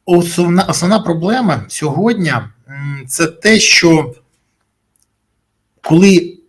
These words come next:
всі командири, західні та вітчизняні експерти кажуть про відсутність резервів і некомплект у частях, то ми всі знаємо, м, завдяки кому така ситуація. Те, що зробив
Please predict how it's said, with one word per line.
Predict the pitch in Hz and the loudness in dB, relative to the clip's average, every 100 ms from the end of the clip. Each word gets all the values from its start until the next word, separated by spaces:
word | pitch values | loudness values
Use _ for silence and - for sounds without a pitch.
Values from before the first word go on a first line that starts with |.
| _ | _
всі | - - 226 | -4 2 4
командири, | 240 196 175 151 123 107 104 - _ _ _ _ | 4 2 0 0 -2 -4 -6 -16 _ _ _ _
західні | 120 180 214 226 190 | 0 4 4 4 0
та | 190 | 0
вітчизняні | 175 170 160 165 175 165 | -2 -4 -4 0 2 2
експерти | 160 - 139 127 123 | -2 -4 -6 -6 -8
кажуть | 123 160 120 113 | 0 0 0 -8
про | - 127 | -8 -8
відсутність | 131 180 170 147 123 | -8 -6 -6 -6 -4
резервів | 127 139 151 156 123 120 147 | -2 0 2 2 0 -6 -8
і | |
некомплект | 139 143 139 151 147 139 | -10 -10 -10 -6 -6 -6
у | |
частях, | 131 165 - 247 247 | -8 -6 -4 -6 -4
то | 170 | -2
ми | 214 | -2
всі | - 175 | -2 -4
знаємо, | 143 156 214 208 147 113 - - - - - - | -4 0 0 0 -2 -4 -10 -20 -20 -20 -20 -16
м, | 147 147 147 143 143 139 131 127 - _ _ _ - 135 | -10 -6 -4 -4 -6 -8 -12 -14 -16 _ _ _ -20 -4
завдяки | 131 151 180 - 226 | 0 2 2 2 0
кому | - 180 208 262 | 4 6 6 4
така | - 143 165 | -2 0 0
ситуація. | - 143 123 101 - 110 - - - - | 0 -2 -4 -4 -6 -12 -16 -20 -20 -10
Те, | - 240 | 2 4
що | 220 | 6
зробив | 156 180 185 156 120 - - | 4 4 4 4 2 0 -10